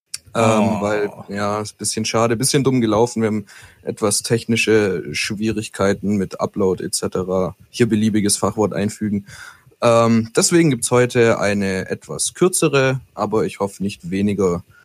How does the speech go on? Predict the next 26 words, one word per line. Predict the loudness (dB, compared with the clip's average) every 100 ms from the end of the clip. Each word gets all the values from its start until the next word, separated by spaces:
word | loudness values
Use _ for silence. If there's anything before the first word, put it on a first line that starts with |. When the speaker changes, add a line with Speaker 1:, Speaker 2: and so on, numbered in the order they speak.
| _ -6
Speaker 1:
unterhaltsame | -4 -2 -4 -4 -6 -8
Folge. | -6 -8 -8 -10 -16 _ _ _ _ -2
Speaker 2:
Mhm. | 0 2 0 -4 _ -18 -18 -18 -20 _ -4
Ja, | 0
nee, | 0 -2
also, | -2 -2 0
ähm, | 2 2 2
nächste | 2 2 -2 -2
Woche, | 0 -2 -6 _ -8
klar, | -2 0 0 -2
kommt | -4 -2
dann | 0 0
der | -2
große, | 0 0 0 2 2 2 0 0 0
ähm, | 0
Corona-Cast, | -2 -2 -2 -2 0 0 0
wie |
versprochen, | 0 -2 -2 0 0
auch | 0
mit | -2 -4 -2
Gast, | -2 -2 -4 -10 -14 -6
ähm, | -4 -2
und | -2
den | 0
ganzen | 0 0 -2
Kategorien. | -2 -2 -2 -2 -2